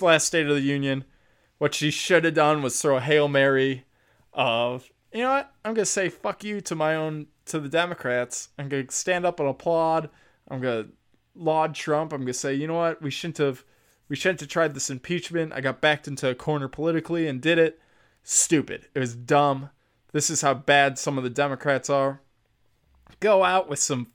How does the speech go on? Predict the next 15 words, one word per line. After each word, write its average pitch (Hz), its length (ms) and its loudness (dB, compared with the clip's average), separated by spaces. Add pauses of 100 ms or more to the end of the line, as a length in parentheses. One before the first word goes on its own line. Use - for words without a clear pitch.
fucking 143 580 -6 (640)
self-respect 147 1080 0 (500)
instead 151 360 0
of 131 100 -2
doing 147 240 -2
these, 127 160 -4
like, 127 180 -6
weird 143 360 2
childish 131 540 0
things 135 440 -2
that 131 140 0
aren't 131 160 -2
gonna 131 160 -2
help 131 280 -2
you 127 400 -4